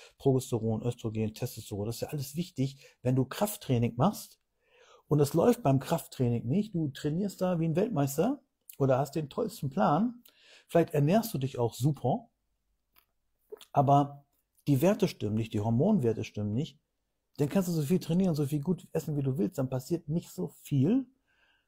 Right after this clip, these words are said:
also fast gar nichts, als wenn alles richtig eingestellt ist. Oder wenn du immer müde bist, ja, dann kannst du sogar zehn Kaffee am Tag trinken. Aber wenn der Eisenwert nicht stimmt oder der Ferritinwert nicht stimmt, dann hast du auch zu wenig Sauerstoff im Blut. Dein Hämoglobin geht dann wahrscheinlich auch runter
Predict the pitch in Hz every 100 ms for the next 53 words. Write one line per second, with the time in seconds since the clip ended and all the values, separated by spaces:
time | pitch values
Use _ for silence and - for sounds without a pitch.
0 | _ - 113 - 110 - 147 190 135 131
1 | 170 - _ - 127 127 123 135 127 135
2 | - - 214 180 - 92 87 _ _ _
3 | _ _ _ _ _ _ _ - - 123
4 | 107 113 123 127 123 175 202 131 101 -
5 | - 208 - 156 135 120 123 - 135 123
6 | - 220 165 104 - - - - 107 110
7 | 165 208 _ _ - - _ - 135 131
8 | 123 123 117 - 131 135 151 156 - 165
9 | - 196 196 127 113 - 135 113 - 226
10 | 208 117 113 117 - - 156 - 117 127
11 | 131 120 156 - _ _ 180 - 147 147
12 | - 160 139 175 247 196 - - 107 104
13 | 107 104 139 135 117 131 202 175 123 110
14 | 117 - - 202 196 208 196 196